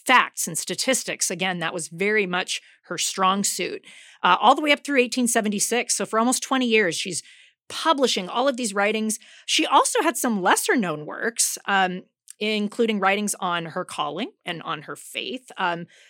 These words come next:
as well as the Bible. It's interesting. She made a lot of, uh, annotations on the King James Bible. I was trying to find them, and I think you probably have to buy that kind. It's like one of those obscure documents that's hard to find. But, you know, there were, she, she spent a lot of time in the Bible,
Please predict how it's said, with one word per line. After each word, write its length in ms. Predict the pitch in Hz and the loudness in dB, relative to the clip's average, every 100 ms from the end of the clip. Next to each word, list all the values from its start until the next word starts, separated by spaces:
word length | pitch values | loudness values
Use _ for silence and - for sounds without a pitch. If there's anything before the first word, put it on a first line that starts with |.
| - | -4
as 140 | 208 | 4
well 80 | 240 | 4
as 100 | 214 | 4
the 80 | 185 | -2
Bible. 400 | 147 170 233 285 | -2 0 0 0
It's 140 | 220 | -2
interesting. 380 | 269 - - 226 | -2 -4 -4 -2
She 180 | - 233 | 0 0
made 180 | 240 | 2
a 60 | 330 | 0
lot 400 | 190 196 254 320 | -2 0 2 2
of, 220 | 247 214 185 | 0 0 2
uh, 140 | 165 | 0
annotations 600 | 208 233 233 214 214 196 | 0 -2 -2 -2 -2 -2
on 80 | 180 | -4
the 60 | 160 | -6
King 200 | - 185 | -6 -4
James 240 | 165 175 | -2 -2
Bible. 240 | - 156 156 | 0 0 0
I 40 | |
was 100 | 170 | -2
trying 160 | 214 190 | -4 -4
to 40 | |
find 360 | - 160 175 160 | -4 -4 -4 -4
them, 160 | 151 | -8
and 100 | 151 | -8
I 60 | 156 | -12
think 200 | 190 180 | -12 -16
you 60 | |
probably 240 | 165 165 156 | -14 -12 -12
have 80 | - | -14
to 60 | |
buy 360 | 151 151 143 147 | -10 -6 -4 -4
that 200 | 151 151 | -6 -10
kind. 160 | - - | -12 -10
It's 140 | 196 | -8
like 120 | 190 | -8
one 100 | 190 | -8
of 60 | 165 | -10
those 120 | 151 | -8
obscure 400 | 151 - - 160 | -4 -6 -4 -6
documents 460 | 160 156 - 147 151 | -4 -6 -8 -12 -12
that's 160 | - | -10
hard 160 | - 147 | -8 -8
to 60 | 147 | -8
find. 440 | 180 156 185 247 - - - - _ | -10 -8 -6 -6 -8 -20 -20 -20 _
But, 300 | 208 208 208 - | 2 4 2 0
you 120 | 262 | 2
know, 160 | 247 202 | 4 6
there 160 | 226 | 4
were, 400 | 208 240 269 262 - - - | 6 6 8 6 4 -10 -6
she, 320 | 226 277 - | -4 -4 -2
she 140 | 247 254 | -4 0
spent 180 | 330 | 0
a 40 | 330 | 6
lot 120 | 302 | 6
of 80 | 269 | 4
time 320 | - 240 247 | 2 2 2
in 120 | 196 | 0
the 40 | 185 | 2
Bible, 500 | 170 175 165 - | 2 2 0 -8